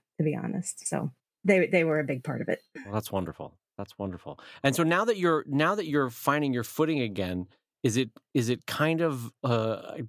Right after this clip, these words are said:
Speaker 2: like, I don't know, is there an excitement to it, or is there a trepidation to it, or what do you, what do you feel as you start back in on things?
Speaker 1: Well, it feels like it's not starting over, but it kind of feels like starting over, <laughs> you know?
Speaker 2: Right, right.
Speaker 1: Taking, you know, a year and a half off,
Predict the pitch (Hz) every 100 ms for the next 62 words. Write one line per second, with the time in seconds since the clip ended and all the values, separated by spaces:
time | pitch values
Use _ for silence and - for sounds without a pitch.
0 | - - 123 120 - 143 135 104 110 104
1 | 95 90 139 156 185 - 214 160 107 101
2 | 90 110 - - 120 139 180 185 185 160
3 | 117 123 139 110 131 139 135 - 135 113
4 | 95 104 98 - 107 - 95 - 101 95
5 | 85 82 73 - - - _ - 185 277
6 | 330 381 320 254 247 _ _ _ _ _
7 | - 320 320 349 - - 233 208 - _
8 | - - 214 240 330 349 - 320 294 240
9 | 220 233 247 196 185 - 247 220 - 226
10 | 190 151 151 - - 151 143 147 139 139
11 | 139 - - - 185 175 190 233 - -
12 | - - 107 120 123 101 - - 110 101
13 | - _ - - 226 214 208 190 170 160
14 | - 185 175 165 170 175 180 170 160 170
15 | 160 - 165 156 - - -